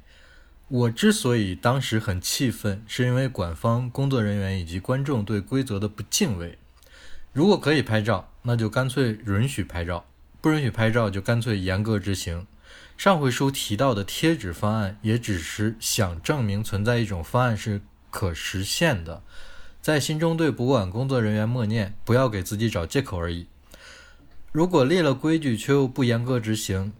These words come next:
给我的感受就仿佛主-，主办方在说，“啊，其实可以拍照，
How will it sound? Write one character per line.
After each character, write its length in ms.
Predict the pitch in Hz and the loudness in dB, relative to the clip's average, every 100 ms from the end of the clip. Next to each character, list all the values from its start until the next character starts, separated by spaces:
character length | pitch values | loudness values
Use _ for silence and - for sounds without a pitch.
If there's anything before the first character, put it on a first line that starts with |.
| - | -14
给 160 | - 123 | 0 2
我 160 | 139 | 4
的 100 | 110 | 2
感 240 | 113 98 87 | 0 -2 -2
受 240 | - 110 | 0 -2
就 200 | 104 131 | 0 -4
仿 260 | 107 95 87 | -2 -4 -6
佛 320 | - 98 117 - - - - - - - | -4 -4 -4 -8 -20 -16 -14 -12 -14 -4
主-， 200 | 107 95 - - | -2 -2 -4 -14
主 160 | - 104 | -4 0
办 220 | 127 120 | 2 0
方 160 | 135 135 | -2 0
在 120 | 104 | 0
说 360 | - 110 113 - | 0 -2 -2 0
，“啊， 300 | 113 98 87 - | 0 0 -2 -6
其 160 | - | -4
实 140 | 120 - | -2 0
可 120 | 151 | 0
以 80 | 127 | 2
拍 160 | 107 | 0
照， 220 | 101 95 | 0 -2